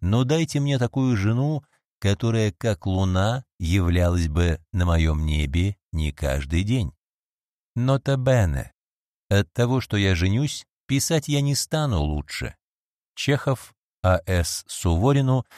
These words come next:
двадцать третье марта тысяча восемьсот девяносто пятого года, Мелехово. Теперь пишу маленький рассказ.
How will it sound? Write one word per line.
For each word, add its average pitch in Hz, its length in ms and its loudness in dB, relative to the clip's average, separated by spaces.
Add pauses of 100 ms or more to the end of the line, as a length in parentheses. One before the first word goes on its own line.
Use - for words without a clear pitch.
(160)
двадцать 131 480 0
третье 131 380 0
марта 139 500 0 (340)
тысяча 165 360 -2
восемьсот 147 420 -2
девяносто 120 480 0
пятого 87 360 0
года, 113 480 0 (300)
Мелехово. 98 640 0 (1200)
Теперь 120 480 0
пишу 113 420 -2
маленький 104 500 2
рассказ. 92 720 -2